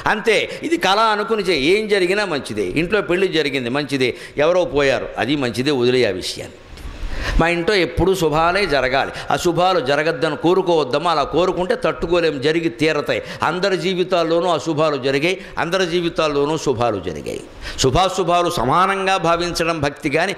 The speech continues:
శుభాలు మాత్రమే కోరుకోవడం భక్తి కాదు. "శుభాశుభ పరిత్యాగి భక్తిమాన్ యస్సమే ప్రియక" అని భక్తి యోగంలో భగవంతుడు చెప్పాడు. శుభాశుభాలు సమానంగా భావించేవాడు భక్తుడు అన్నాడు. శుభాలు మాత్రం జరగాలని కోరుకునేవాడు భక్తుడు కాదు, వాడు స్వార్థపరుడు కింద లెక్క.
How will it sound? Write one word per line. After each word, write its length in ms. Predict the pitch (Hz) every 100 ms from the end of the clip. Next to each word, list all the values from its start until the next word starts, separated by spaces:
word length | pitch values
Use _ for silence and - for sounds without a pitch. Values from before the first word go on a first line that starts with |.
| - -
శుభాలు 340 | 143 135 180 196
మాత్రమే 460 | 196 196 196 202
కోరుకోవడం 580 | 202 185 180 156 170 202
భక్తి 320 | 160 156 -
కాదు. 280 | 117 95 87 - -
"శుభాశుభ 580 | 151 151 196 202 202
పరిత్యాగి 840 | 170 160 185 185 180 156 139 156 202 185 139
భక్తిమాన్ 640 | 180 - 175 165 175 214
యస్సమే 540 | 180 165 - 175 151 190
ప్రియక" 440 | - 143 143 131
అని 380 | 110 - 143 170
భక్తి 320 | 139 139 -
యోగంలో 400 | 196 165 160 196
భగవంతుడు 560 | 160 143 170 208 180 147
చెప్పాడు. 320 | 127 139 123
శుభాశుభాలు 680 | 131 139 190 180 180 190 196
సమానంగా 560 | 139 139 175 190 190
భావించేవాడు 680 | 190 175 180 180 190 175 165
భక్తుడు 360 | 143 147 156
అన్నాడు. 440 | 135 123 98 - -
శుభాలు 300 | 156 151 185
మాత్రం 340 | 185 185 180
జరగాలని 420 | 175 170 170 175
కోరుకునేవాడు 460 | 165 170 156 175 180
భక్తుడు 340 | 143 147 -
కాదు, 160 | 160 156
వాడు 180 | 143 139
స్వార్థపరుడు 600 | - 151 151 160 160 143
కింద 180 | 123 110
లెక్క. 300 | 85 -